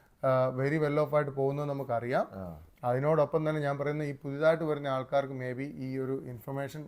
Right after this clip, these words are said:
Speaker 1: very useful ആയിരിക്കും.
Speaker 2: ആയിരിക്കും.
Speaker 1: ആ,
Speaker 2: യെസ്.
Speaker 1: ഈ
Speaker 2: യെസ്,
Speaker 1: ഒരു
Speaker 2: യെസ്.
Speaker 1: രീതികൾ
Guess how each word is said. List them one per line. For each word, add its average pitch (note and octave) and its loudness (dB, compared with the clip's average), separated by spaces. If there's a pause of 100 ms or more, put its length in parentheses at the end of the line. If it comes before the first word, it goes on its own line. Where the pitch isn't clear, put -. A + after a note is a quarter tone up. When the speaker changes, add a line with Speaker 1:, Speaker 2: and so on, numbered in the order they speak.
Speaker 1:
very D3+ 0
useful C3+ -4
ആയിരിക്കും. A#2+ -4 (100)
Speaker 2:
ആയിരിക്കും. E2+ -6
Speaker 1:
ആ, C3 4
Speaker 2:
യെസ്. C3 0 (140)
Speaker 1:
ഈ D#3 -4
Speaker 2:
യെസ്, E3+ 0
Speaker 1:
ഒരു E3+ 2
Speaker 2:
യെസ്. D#3+ 2
Speaker 1:
രീതികൾ D#3 2